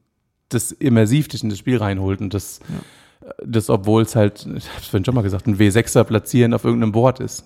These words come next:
Speaker 2: Ja.
Speaker 1: Mhm.
Speaker 2: Es ist faszinierend, oder?
Speaker 1: Ja.
Speaker 2: Und ich weiß nicht, inwieweit wir auf, auf Mechaniken eingehen, auf Module eingehen wollen. Also vielleicht so eins, zwei, die ich be-, die ich ganz besonders niedlich fand, ist so diese,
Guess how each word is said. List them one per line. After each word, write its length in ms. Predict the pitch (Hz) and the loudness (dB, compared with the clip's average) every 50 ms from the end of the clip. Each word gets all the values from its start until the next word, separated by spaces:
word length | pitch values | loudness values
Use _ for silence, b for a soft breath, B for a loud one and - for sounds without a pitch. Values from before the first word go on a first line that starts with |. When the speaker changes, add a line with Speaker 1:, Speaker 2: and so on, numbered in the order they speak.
| _ _ | _ _
Speaker 2:
Ja. 200 | 127 131 127 - _ _ _ _ _ _ _ - | -4 -4 -4 -6 _ _ _ _ _ _ _ -10
Speaker 1:
Mhm. 220 | 120 104 101 104 104 | -8 -8 -8 -8 -10
Speaker 2:
Es 100 | - - | -8 -6
ist 160 | 110 - - | -6 -6 -4
faszinierend, 640 | - - 127 123 - - 156 147 170 170 131 101 - | 0 0 0 0 2 0 2 4 6 6 4 4 2
oder? 220 | 104 107 151 165 - _ _ - | 2 0 0 0 -2 _ _ -6
Speaker 1:
Ja. 200 | 120 110 113 b b b b b b b b b b b b b _ _ _ _ _ | -6 -6 -6 b b b b b b b b b b b b b _ _ _ _ _
Speaker 2:
Und 240 | - 120 123 113 | 0 0 0 0
ich 160 | 117 104 - - | -2 -4 -4 -2
weiß 200 | 101 110 - 139 | -2 0 2 2
nicht, 140 | 120 - 104 | 2 2 2
inwieweit 380 | 107 104 92 90 90 101 - | 2 2 2 0 -2 -2 -2
wir 300 | 113 110 110 104 101 - - - - - 127 - - - _ _ | -2 0 0 0 -2 -4 -8 -14 -18 -18 -18 -18 -18 -20 _ _
auf, 360 | - - - - - - - b b b b b b b b | -12 -12 -12 -16 -18 -20 -20 b b b b b b b b
auf 220 | - - 87 117 | -8 -8 -2 0
Mechaniken 640 | 107 95 101 90 - 107 101 110 123 120 - 110 98 | 2 2 2 2 2 0 2 2 2 0 0 -4 -4
eingehen, 520 | 85 98 120 123 113 113 110 104 101 104 - | -2 0 0 2 4 4 4 4 2 0 -2
auf 160 | - 95 - | -4 -2 0
Module 400 | 117 117 107 104 120 131 117 101 | -2 -2 0 2 4 4 4 2
eingehen 420 | 85 107 127 127 113 117 113 110 | 2 2 2 4 6 6 6 6
wollen. 220 | 104 107 110 107 104 | 4 4 4 4 2
Also 180 | 101 95 101 | 2 2 0
vielleicht 380 | 95 - - 104 104 110 107 - | -2 -2 -2 0 0 0 0 0
so 100 | - 123 | -2 -4
eins, 380 | - 101 120 135 - - - - | -2 0 -2 -2 -2 -4 -8 -8
zwei, 260 | - 110 110 127 131 | -4 -2 0 0 0
die 180 | 117 110 113 | -2 -2 -4
ich 140 | 113 - - | -4 -4 -6
be-, 140 | - 113 104 - _ - | -8 -8 -8 -10 _ -4
die 100 | - 117 | -2 -2
ich 160 | 107 - - | -2 -4 -2
ganz 220 | - 101 107 104 - | -2 -2 -2 -2 -4
besonders 520 | - 101 98 104 123 127 123 - - - | -2 0 2 4 4 4 2 2 0 0
niedlich 440 | 110 104 117 127 123 - 123 95 - | 2 2 4 4 4 4 2 2 2
fand, 320 | - 110 110 110 104 - B B B B B B B B | 2 2 2 2 0 -4 B B B B B B B B
ist 160 | - 107 - - | -2 -2 0 0
so 100 | 113 104 | 0 0
diese, 540 | 101 107 104 101 110 110 107 104 101 95 | 0 0 0 2 2 2 2 2 0 -2